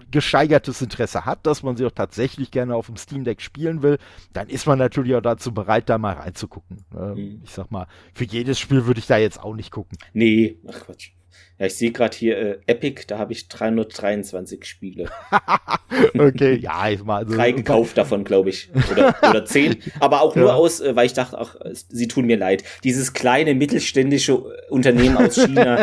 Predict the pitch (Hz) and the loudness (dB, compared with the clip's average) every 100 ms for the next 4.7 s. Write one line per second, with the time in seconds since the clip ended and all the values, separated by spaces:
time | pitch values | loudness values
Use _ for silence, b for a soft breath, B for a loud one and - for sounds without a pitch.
0 | - 196 - 123 120 165 - - 147 - | 0 -4 0 2 2 -2 -6 -2 -2 -2
1 | - 95 98 B B - 117 120 143 113 | 0 0 -2 B B 2 4 4 2 0
2 | 117 85 90 - - 127 165 196 233 220 | -2 -2 -4 -4 -2 2 2 4 6 6
3 | 202 180 160 - 139 131 110 90 - 107 | 4 2 0 -2 -6 -2 0 -2 -4 -6
4 | 92 104 120 120 123 - | -4 -4 -6 -10 -12 -18